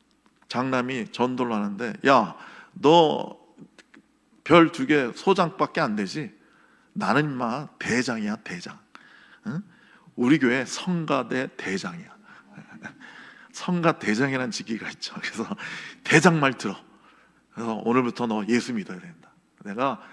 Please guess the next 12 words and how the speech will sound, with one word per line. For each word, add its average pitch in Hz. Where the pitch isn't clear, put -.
예수 110
믿고 110
보니까 107
너무 -
좋더라. -
어? -
그러니까 113
너 95
소장, 123
대장 107
말 104
들어서 101